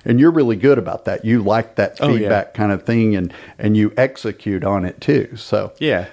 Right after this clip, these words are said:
Speaker 1: and don't take the wrong advice. <laughs>
Speaker 2: Exactly.
Speaker 1: Don't
Speaker 2: Yes.
Speaker 1: take financial advice from somebody who's broke, or if your doctor's
Speaker 2: <laughs>
Speaker 1: grossly overweight and out of shape,
Speaker 2: Yeah.
Speaker 1: don't listen to him either. <laughs> You know?
Speaker 2: I think the three worst things you could do with feedback when it comes in, number one, of course, is the obvious, ignore it.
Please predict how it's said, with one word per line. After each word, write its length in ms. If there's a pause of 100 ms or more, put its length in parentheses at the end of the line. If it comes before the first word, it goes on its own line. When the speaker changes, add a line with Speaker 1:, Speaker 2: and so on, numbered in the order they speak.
Speaker 1:
and 180
don't 200
take 160
the 80
wrong 260
advice. 560
<laughs> 20
Speaker 2:
Exactly. 1200
Speaker 1:
Don't 200
Speaker 2:
Yes. 120
Speaker 1:
take 80
financial 500
advice 320
from 200
somebody 300
who's 200
broke, 500
or 240
if 220
your 100
doctor's 480
Speaker 2:
<laughs> 100
Speaker 1:
grossly 400
overweight 540
and 100
out 140
of 60
shape, 280
Speaker 2:
Yeah. 100
Speaker 1:
don't 180
listen 300
to 60
him 340
either. 460
<laughs> 20
You 100
know? 100
Speaker 2:
I 40
think 140
the 80
three 220
worst 260
things 220
you 80
could 100
do 100
with 120
feedback 640
when 80
it 80
comes 240
in, 180
number 220
one, 220
of 120
course, 220
is 80
the 140
obvious, 480
ignore 400
it. 240